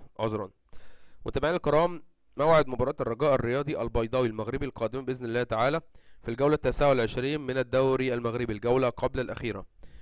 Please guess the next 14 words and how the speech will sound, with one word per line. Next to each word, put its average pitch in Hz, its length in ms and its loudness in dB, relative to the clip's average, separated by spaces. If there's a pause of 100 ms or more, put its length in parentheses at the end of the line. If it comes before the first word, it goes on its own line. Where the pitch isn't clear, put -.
(300)
مباراة 131 260 4
الرجاء 165 300 6
الرياضي 156 280 4
القادمة 147 420 -2
هتكون 147 280 -2
أمام 120 460 -2
نادي 143 260 -2
أولمبيك 139 680 -2
خريبكا. 131 480 -4 (680)
المباراة 139 460 6
هيكون 160 380 2
ميعادها 131 420 0
غدًا 156 480 -2 (540)
الأربعاء 123 680 2